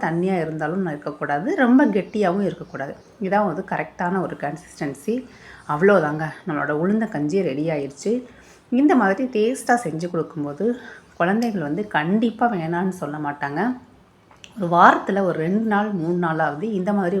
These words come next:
உளுந்தங்கஞ்சி செஞ்சு கொடுங்க. இது பிரேக்ஃபாஸ்ட்டாகவும் செய்யலாம். ஒரு ஸ்நாக்ஸ் மாதிரி நீங்க ஈவினிங் டைம்லையும் செஞ்சு கொடுக்கலாம். இந்த வீடியோ உங்களுக்கு பிடிச்சிருந்துச்சுன்னா கண்டிப்பா லைக் பண்ணுங்க, ஷேர்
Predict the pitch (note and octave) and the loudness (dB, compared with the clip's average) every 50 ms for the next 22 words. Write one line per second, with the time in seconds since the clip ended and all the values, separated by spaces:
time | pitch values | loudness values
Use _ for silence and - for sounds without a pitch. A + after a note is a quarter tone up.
0 | F3 D#3 E3 F3 G3 G3 G3 F3+ D#3+ D3 D3+ D3+ F#3+ A#3 - - D#3 D3 D3+ F3 | -2 -2 -2 -2 -2 -2 -2 -2 0 0 0 0 -2 -4 -4 -4 -2 -2 -2 -2
1 | E3 E3 D3 C#3+ C#3 D#3 F3+ A#3 - - - - - - - - - C#4+ B3 D4 | -4 -6 -8 -6 -6 -6 -6 -6 -6 -12 -20 -20 -20 -20 -12 -4 0 4 6 6
2 | C4 G3+ G3+ G#3 A3 B3+ - - - A#3+ A#3 - - G#3+ E3+ E3 G3 F#3+ - F#3+ | 6 6 6 6 4 4 2 2 0 0 0 0 -4 -2 -2 -2 -4 -4 -6 -8
3 | C#3+ C#3+ C#3+ C#3+ D#3+ G3+ B3+ C#4 - - - - - - - D4 D4 D4 - - | -8 -6 -6 -4 -4 -4 -4 -6 -10 -16 -20 -20 -18 -6 0 0 0 0 2 0
4 | B3 G#3+ G#3 A#3+ B3 - - - A3 F#3+ D#3+ E3+ F#3+ G#3 G3+ F3+ E3 D#3+ E3+ F#3+ | 2 4 4 4 2 0 -4 -2 -2 0 0 0 0 0 0 0 0 2 2 2
5 | G#3 G#3+ A3 G#3+ G#3 G#3+ D#3 D3 D3+ D#3+ D#3 D#3 D3+ D3 E3 G#3+ B3 - - D3+ | 2 2 0 0 -2 -4 -4 -4 -4 -4 -4 -4 -4 -4 -4 -4 -4 -6 -6 -4
6 | D3 D3 D3+ - D3+ D3+ - - C3+ C3+ C#3+ - - - - - - - G#3+ F#3 | -4 -4 -6 -8 -10 -12 -12 -10 -10 -10 -12 -12 -16 -20 -20 -12 -6 -2 0 0
7 | F3+ E3 F#3+ A3 C#4 D4+ D4 C#4+ G3+ D#3+ D3 D3 D3 - - G3+ - - F3 G#3 | 0 0 0 2 6 8 8 8 6 4 2 -2 -4 -6 -10 -12 -10 -6 -6 -6
8 | G#3 - - E3+ D#3+ D3+ D3 - - D3 D#3+ F#3+ B3+ D4 - - - - - - | -4 -4 -4 -2 -2 -4 -6 -6 -6 -2 -2 -2 -2 -2 -6 -12 -20 -20 -20 -20
9 | - - - - G3 F#3+ G#3+ A#3+ B3+ B3 - A3+ G#3+ F#3+ D#3 D#3+ F3 E3+ - - | -20 -20 -10 -4 0 2 4 4 4 2 2 2 2 2 2 -2 -2 -4 -4 -6
10 | F#3+ D#3 D3 C#3+ D3 D#3+ F#3+ A#3 A#3+ - - - - D#3+ D#3+ F3+ G#3 | -4 -4 -4 -4 -4 -4 -4 -4 -4 -6 -8 -6 -4 -2 2 2 2